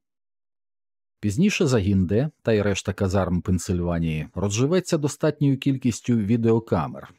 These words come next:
бо у дев'яностих приладові панелі всіх крузерів було оснащено камерами Panasonic Eyewitness. Їх виготовляли спеціально для правоохоронців, тому мікрофонами не комплектували.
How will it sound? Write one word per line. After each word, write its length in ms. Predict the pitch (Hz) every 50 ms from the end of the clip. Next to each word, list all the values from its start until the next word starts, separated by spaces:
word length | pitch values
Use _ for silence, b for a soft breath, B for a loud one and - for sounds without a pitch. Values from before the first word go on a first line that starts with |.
| _
бо 180 | - 98 110 110
у 140 | 107 107 104
дев'яностих 720 | 110 117 107 117 120 120 139 143 123 - - 117 104 -
приладові 560 | - 120 120 117 117 117 113 127 120 113 113
панелі 420 | 110 - 110 110 113 113 107 107 104
всіх 360 | 101 - - - 101 - -
крузерів 520 | - 143 143 151 135 135 143 135 131 127
було 300 | 117 107 113 117 120 120
оснащено 640 | 117 - - 120 120 117 - - - 113 104 104 101
камерами 540 | - - 107 107 104 104 98 98 98 98 95
Panasonic 800 | - - 98 98 95 - - - 95 92 90 92 - - - 101
Eyewitness. 720 | 98 92 92 87 78 67 62 - - - - - - - - _ _ _ _ _ _ _ _ _
Їх 220 | - 90 92 - 98
виготовляли 560 | 98 92 101 95 - 98 98 98 95 95 95
спеціально 560 | - - - 92 - - 107 95 95 95 95
для 200 | 82 87 95 92
правоохоронців, 840 | - 98 95 95 95 98 98 - - 131 160 170 156 - - 147 135
тому 380 | - - 143 147 147 147 139 -
мікрофонами 800 | 120 139 131 - 131 127 113 - - 123 117 117 110 110 110 85
не 160 | 110 127 127
комплектували. 800 | - - 113 110 - 104 95 - - 98 - 64 55 - - -